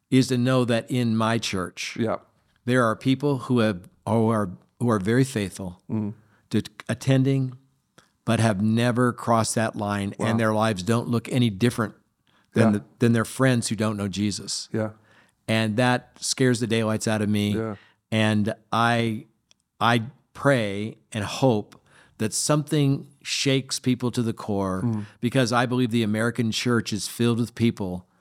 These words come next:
Speaker 2: Yeah.
Speaker 1: that were almost there.
Speaker 2: Almost there. That's, <laughs> that's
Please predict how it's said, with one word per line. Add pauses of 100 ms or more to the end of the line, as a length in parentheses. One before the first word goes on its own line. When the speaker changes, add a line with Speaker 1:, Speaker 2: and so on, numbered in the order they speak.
(240)
Speaker 2:
Yeah.
Speaker 1:
that
were
almost
there.
Speaker 2:
Almost
there. (240)
That's, (360)
<laughs>
that's